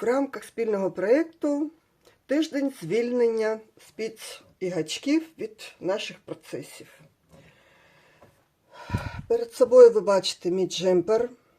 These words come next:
який я в'яжу з пряжі Атракціон від Фільдар. Сорок шість відсотків котон, сорок шість акрил і вісім поліестер.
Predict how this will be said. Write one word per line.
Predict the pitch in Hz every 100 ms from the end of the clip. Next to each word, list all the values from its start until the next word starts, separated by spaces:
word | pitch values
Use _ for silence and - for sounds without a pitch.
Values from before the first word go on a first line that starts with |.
| _ _ _
який | 160 202 214 226 185
я | 196
в'яжу | 165 160 170 185 180 180 175 160 - _
з | -
пряжі | - 190 190 165 - 143 151 - _ _ _ _ _ _ _ _ _ _ _ -
Атракціон | 190 190 185 - - 160 170 226 277 _ _ -
від | 214
Фільдар. | - 220 208 220 220 220 - _ _ _ - - _ _ - - - -
Сорок | 233 202 190 -
шість | - 202 180 -
відсотків | 175 - 196 180 - 180 165 - - _ _ -
котон, | 175 - 160 185 247 -
сорок | - 208 185 -
шість | - 185 165 - -
акрил | 151 175 214 269 - -
і | 165
вісім | 156 226 240 - 247 240 _ _ _ _ -
поліестер. | 208 208 180 - - 117